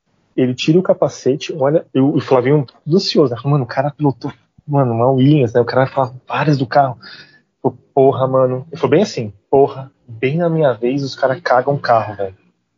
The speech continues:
Cagaram o carro. Eu não consigo pilotar o carro. Bem na minha vez." Tipo assim, falando, "Puta, mano. Bem na vez que eu ia ser campeão pela Williams, os caras cagaram no carro, velho."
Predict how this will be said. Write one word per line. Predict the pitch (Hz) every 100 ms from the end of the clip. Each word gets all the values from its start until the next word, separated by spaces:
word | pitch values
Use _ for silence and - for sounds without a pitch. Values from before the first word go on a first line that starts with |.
| _
Cagaram | 139 131 127 131 165
o |
carro. | - 123 104 98 - -
Eu | 127
não | 139
consigo | 143 151 143 139
pilotar | 143 139 143
o | 139
carro. | 123 107 - _ _ _
Bem | 120 139
na | 165 175
minha | 175 180
vez." | 127 113 110
Tipo | -
assim, | 139 135
falando, | 117 120 113
"Puta, | - 131 - 107
mano. | 98 95 _ _ _ _ _
Bem | 117 131
na | 175
vez | 156 113
que | 131
eu |
ia | 123
ser | 143
campeão | 156 165 - 135
pela | 165 175
Williams, | 151 127 151 165
os | 151
caras | - 143
cagaram | - 135 131
no | 151 160
carro, | - 113 107
velho." | 92